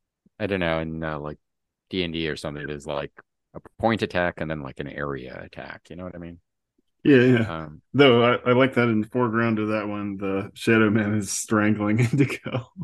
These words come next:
Speaker 2: Like, that is the murderous antibody, remember?
Speaker 1: That's true. We could, uh, have another, uh, one down here with less, uh, um,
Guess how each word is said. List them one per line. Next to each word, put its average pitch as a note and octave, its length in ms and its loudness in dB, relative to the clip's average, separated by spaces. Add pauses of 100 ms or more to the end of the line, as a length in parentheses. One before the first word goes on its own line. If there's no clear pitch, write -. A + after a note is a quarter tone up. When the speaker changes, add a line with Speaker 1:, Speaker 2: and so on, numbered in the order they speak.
(800)
Speaker 2:
Like, - 260 -14 (300)
that C3+ 140 4
is F3 160 -4
the D#3 100 4
murderous C#3+ 640 4
antibody, G2+ 560 -2
remember? G2 600 -4 (400)
Speaker 1:
That's A2 380 -2
true. G#2 520 2
We F#2+ 100 0
could, F#2 280 -2
uh, F#2 320 2
have F#2 180 0
another, E2 580 0
uh, D#2+ 400 -4
one F#2+ 380 -6
down E2 360 -2
here D#2 320 -2
with D#2 200 -4
less, E2 480 -6
uh, D2+ 280 -6 (920)
um, - 440 -20